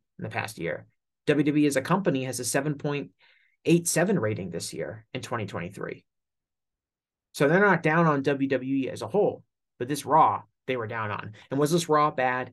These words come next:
Yes. Was it the third worst wrestling show ever presented? I, I kinda doubt it, doubt that. There's plenty of probably worse wrestling shows out there, but because of the optics of Vince McMahon coming back and taking control of the company, fans were immediately out on it.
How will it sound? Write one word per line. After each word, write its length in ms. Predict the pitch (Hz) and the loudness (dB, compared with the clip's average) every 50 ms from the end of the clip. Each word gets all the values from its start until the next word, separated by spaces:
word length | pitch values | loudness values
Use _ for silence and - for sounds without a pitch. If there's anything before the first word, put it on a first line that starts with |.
| _ _ | _ _
Yes. 340 | - - - - - - - - _ _ _ | -10 -10 -8 -6 -6 -6 -6 -8 _ _ _
Was 160 | - 156 151 151 | -2 0 0 0
it 120 | 151 - | -2 -2
the 120 | - 139 | -4 -6
third 320 | - - - 147 151 156 147 | -4 0 4 4 4 6 4
worst 240 | 135 139 139 135 - | 4 2 2 0 -2
wrestling 320 | 120 127 - - 135 131 | -6 -6 -6 -6 -6 -8
show 200 | 127 - 135 123 | -4 -2 -2 -2
ever 220 | - - 120 123 117 | -2 -2 -2 -2 -2
presented? 440 | 123 123 113 120 117 117 120 117 - _ _ _ _ _ - | -4 -4 -4 -4 -2 -4 -4 -6 -10 _ _ _ _ _ -4
I, 160 | 247 214 165 | -4 -4 -2
I 120 | - 208 214 | -2 -4 -2
kinda 260 | 214 - 185 127 107 | 0 0 0 0 0
doubt 260 | 107 110 98 113 117 | -2 -2 -2 0 0
it, 200 | 127 123 - - | 0 -2 -4 -4
doubt 240 | - 117 120 123 - | -4 -4 -2 -2 -2
that. 300 | 127 123 123 120 - - _ _ _ _ _ _ _ _ _ _ _ _ _ _ _ _ - | 0 0 0 -2 -4 -6 _ _ _ _ _ _ _ _ _ _ _ _ _ _ _ _ -14
There's 60 | 139 | -14
plenty 260 | - - 165 156 151 | -4 -2 0 0 2
of 80 | 143 131 | 0 0
probably 240 | 117 143 123 120 123 | 0 0 0 0 0
worse 280 | 117 110 113 113 110 | -2 0 -2 -2 -2
wrestling 220 | 110 113 113 127 123 | -4 -6 -8 -10 -8
shows 240 | 113 123 117 113 120 | -6 -6 -4 -2 -2
out 180 | 113 113 113 | -4 -2 -2
there, 200 | 131 127 123 123 - - _ _ _ - | -4 -4 -6 -6 -10 -16 _ _ _ -6
but 100 | 180 - | -6 -4
because 520 | - 135 - - 156 160 175 175 170 - - | -6 -8 -8 -4 0 0 0 0 0 -4 -6
of 320 | - 143 135 127 123 113 110 - _ _ _ _ _ _ _ _ _ _ - | -4 -2 -2 -2 -2 -4 -8 -12 _ _ _ _ _ _ _ _ _ _ -6
the 120 | 143 135 - | -6 -6 -4
optics 580 | - 123 131 151 - - - 113 110 110 - - - | -2 -2 -2 -2 -2 -4 -6 -6 -6 -6 -8 -12 -12
of 180 | - 110 110 - | -12 -12 -8 -6
Vince 220 | 127 123 - - | -6 -6 -4 -4
McMahon 400 | 139 - - 135 131 127 120 113 | -6 -4 -2 -2 -2 -2 -2 -6
coming 260 | - - 123 117 120 | -10 -12 -10 -10 -6
back 380 | 113 120 117 107 104 110 - - _ _ | -2 -2 -2 -2 -4 -6 -10 -18 _ _
and 80 | - 110 | -20 -16
taking 280 | - 135 117 - 123 113 | -14 -14 -12 -12 -10 -10
control 260 | 123 110 - 127 113 | -10 -6 -4 -4 -4
of 60 | 107 | -4
the 80 | 120 113 | -4 -6
company, 400 | - 113 110 107 107 110 107 107 - _ _ _ _ | -6 -6 -6 -6 -6 -8 -8 -10 -12 _ _ _ _
fans 280 | - 156 143 139 139 135 | -2 -2 -2 -2 -4 -2
were 240 | 120 120 - - - | -2 -2 -2 -2 -4
immediately 560 | 110 113 123 143 151 131 127 120 110 98 - | -6 -6 -4 -4 -2 0 0 0 0 -2 -4
out 160 | - 98 107 | -6 -8 -8
on 160 | 110 - - - | -8 -8 -10 -14
it. 100 | - | -18